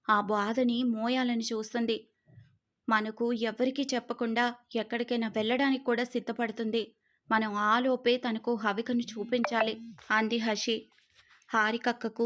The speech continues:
శిక్ష పడకూడదు వాళ్ళ నాన్న చేసిన పనికి," అంటూ నచ్చజెప్పింది. "వదిన అలా ఎందుకు చేస్తుంది?" అన్నాడు విదుర్.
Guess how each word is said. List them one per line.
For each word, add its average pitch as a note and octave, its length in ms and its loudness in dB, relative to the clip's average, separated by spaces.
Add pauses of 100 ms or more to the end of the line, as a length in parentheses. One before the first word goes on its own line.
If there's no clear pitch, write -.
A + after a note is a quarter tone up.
శిక్ష - 360 -4
పడకూడదు A3+ 580 2 (380)
వాళ్ళ A3+ 300 4
నాన్న A#3+ 320 2
చేసిన B3+ 380 0
పనికి," A3 420 0 (500)
అంటూ A3 340 0
నచ్చజెప్పింది. A3+ 800 0 (560)
"వదిన A#3+ 320 2 (440)
అలా A3+ 200 2
ఎందుకు C4+ 360 2
చేస్తుంది?" B3+ 480 2 (320)
అన్నాడు A#3 360 0
విదుర్. A#3 380 2